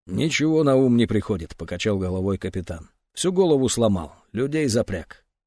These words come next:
Преследует какое-то щекотливое чувство". Он не стал продолжать, повернулся к спутнику. "Тоже имеется", согласился Павел. "Трудно рационально объяснить, видимо, это называется чуйкой. Вроде без толку провели день,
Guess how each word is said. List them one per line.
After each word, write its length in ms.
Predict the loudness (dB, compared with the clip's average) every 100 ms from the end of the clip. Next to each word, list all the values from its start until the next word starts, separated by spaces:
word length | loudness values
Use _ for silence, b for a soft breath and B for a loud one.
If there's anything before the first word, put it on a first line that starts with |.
| _ _
Преследует 560 | -6 -2 2 4 2 2
какое-то 480 | -2 2 0 2 0
щекотливое 800 | 0 -2 -6 -4 -2 0 0 0
чувство". 520 | -2 -2 -4 -10 -14 _ _ _ _ -4
Он 200 | -2 0
не 100 | -2
стал 300 | 0 0 0
продолжать, 640 | -2 -2 -2 0 0 0
повернулся 560 | -4 -2 -2 -2 -4 -6
к 60 |
спутнику. 520 | -8 -8 -12 -18 -20 _ _ _ _ _ _ -2
"Тоже 340 | 2 4 4
имеется", 520 | 4 2 0 -6 -8 -8
согласился 600 | -4 -2 0 0 -2 -2
Павел. 320 | -2 -2 -8 -20 _ _ -2
"Трудно 340 | 0 2 2
рационально 640 | 2 0 0 0 0 0 -2
объяснить, 760 | -4 -2 -2 0 -2 -2 -4
видимо, 460 | -4 -2 0 0 0
это 180 | -2 -4
называется 640 | -4 -2 0 0 0 -2 -4
чуйкой. 560 | 2 2 2 -4 -12 _ _ _ -10
Вроде 320 | -4 -2 -2
без 300 | 0 0 2
толку 260 | -2 -2 0
провели 360 | 0 0 0
день, 300 | 2 0 0